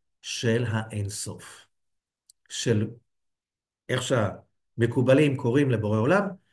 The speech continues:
"האינסוף ברוך הוא". וגם כן, הרי למה הוא נקרא אינסוף?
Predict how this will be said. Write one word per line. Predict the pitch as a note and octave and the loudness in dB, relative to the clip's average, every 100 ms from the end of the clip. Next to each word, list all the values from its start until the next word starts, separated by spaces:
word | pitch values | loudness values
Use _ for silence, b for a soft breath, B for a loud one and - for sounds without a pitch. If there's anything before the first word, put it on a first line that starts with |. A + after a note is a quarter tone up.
| b b | b b
"האינסוף | E3 F#3 F#3 B3 B3+ - | 4 6 6 2 0 0
ברוך | A#2 A2 - | 0 0 -4
הוא". | F#2+ - - _ _ _ _ _ _ - | -10 -12 -20 _ _ _ _ _ _ -2
וגם | A#2+ C3+ F#3 C4+ - | 2 6 6 4 0
כן, | C3 F#2 _ _ _ _ _ _ _ _ _ _ _ _ _ _ _ _ _ _ _ _ _ _ _ | -6 -6 _ _ _ _ _ _ _ _ _ _ _ _ _ _ _ _ _ _ _ _ _ _ _
הרי | C3+ D3+ D#3+ D#3+ | 8 8 8 4
למה | C3+ D#3+ G#3+ | 8 8 8
הוא | F3+ | 8
נקרא | D3+ C3 D#3+ D#3 | 6 2 2 2
אינסוף? | D3 A#2+ - G#2+ F2 - - | 2 0 0 -4 -8 -12 -20